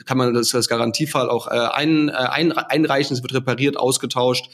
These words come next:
Man muss sich also keine Sorgen machen, was das Gerät angeht. Das heißt, wir haben eine wirklich sehr breite Zielgruppe, die sich von jung bis alt, äh, Männer, Frauen, ähm, einmal komplett über alles zieht. Und ich glaub, das macht's auch so erfolgreich, weil halt am Ende des Tages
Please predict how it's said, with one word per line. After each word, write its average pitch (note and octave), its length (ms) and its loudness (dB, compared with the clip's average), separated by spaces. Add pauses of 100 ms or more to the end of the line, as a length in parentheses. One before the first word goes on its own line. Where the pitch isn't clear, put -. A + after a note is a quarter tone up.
(280)
Man B2 100 0
muss B2 80 2
sich - 60 -2
also B2 100 0
keine C3 240 0
Sorgen B2 340 2
machen, A2+ 280 0
was A2 120 -4
das A2+ 140 -2
Gerät - 240 -8
angeht. A2+ 320 -2 (260)
Das B2 100 -4
heißt, C#3 160 0
wir D#3+ 60 4
haben D3 60 4
eine C#3+ 60 4
wirklich D3 220 0
sehr C3 240 0
breite C3 560 -2
Zielgruppe, F#3 600 0
die C3+ 100 4
sich C#3 140 0
von C3 160 2
jung D3 220 2
bis - 220 0
alt, E3 400 2 (280)
äh, B2+ 140 2
Männer, C#3 360 4
Frauen, D#3 680 2 (260)
ähm, B2 280 2
einmal C#3 280 2
komplett D3 360 0
über C3 180 -2
alles B2+ 320 2
zieht. E3 180 0
Und D#3+ 60 2
ich C#3+ 40 2
glaub, C#3 120 2
das C3+ 140 0
macht's C#3+ 240 0
auch C3+ 100 2
so C3 160 2
erfolgreich, A#2+ 720 0 (300)
weil B2 120 2
halt C#3 100 2
am C3 80 0
Ende D3 200 2
des C#3 160 2
Tages C3 720 0